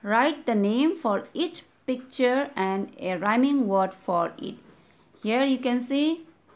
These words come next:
in the middle words were given. On both the side, right side, left side, pictures were given, and there were two blank space. You have to write down the rhyming words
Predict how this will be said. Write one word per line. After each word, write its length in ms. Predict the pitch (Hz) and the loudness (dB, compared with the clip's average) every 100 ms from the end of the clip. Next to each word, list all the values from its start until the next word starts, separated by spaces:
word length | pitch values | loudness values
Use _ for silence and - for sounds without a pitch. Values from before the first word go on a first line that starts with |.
| _ _ - | _ _ -6
in 140 | 202 | -4
the 80 | 208 | -2
middle 320 | 220 233 285 | 0 0 0
words 340 | 220 220 220 - | 2 2 0 -4
were 140 | 226 | -4
given. 480 | 208 233 240 277 349 - - - _ _ _ _ _ - | -4 0 2 2 0 -6 -20 -20 _ _ _ _ _ -8
On 240 | 202 208 | -4 -2
both 260 | 196 262 247 | 2 2 4
the 100 | 285 | 0
side, 280 | 277 233 214 | 0 -2 -2
right 240 | 202 202 202 | -6 -6 -6
side, 300 | - 254 277 | 0 0 0
left 260 | 220 214 | -2 -4
side, 380 | - 254 247 320 - _ _ _ _ _ _ _ _ _ _ _ _ - | -4 0 0 0 -6 _ _ _ _ _ _ _ _ _ _ _ _ -6
pictures 440 | 262 311 311 311 | -4 -2 -2 0
were 140 | 247 | -2
given, 420 | 202 202 160 160 160 - _ | 0 -2 -2 -4 -8 -20 _
and 420 | 202 208 247 285 285 _ _ - | -10 -6 -2 -4 -6 _ _ -12
there 320 | 190 202 214 | -4 0 0
were 220 | 208 208 214 - | 0 0 -2 -4
two 180 | 311 285 | -4 -2
blank 340 | 196 190 202 | 0 0 0
space. 520 | - - 240 285 277 | -4 -2 0 0 -2
You 140 | 196 208 | -6 -4
have 360 | 220 208 - | -2 -4 -4
to 240 | 269 311 381 - _ - | -6 -6 -8 -16 _ -14
write 380 | 175 185 185 160 | -4 -2 -2 -2
down 320 | 180 160 147 - _ _ _ _ _ _ _ - | -2 -2 -6 -16 _ _ _ _ _ _ _ -8
the 180 | 208 202 | -6 -2
rhyming 400 | 196 208 220 202 | 0 0 0 0
words 440 | 220 277 285 | 2 0 -2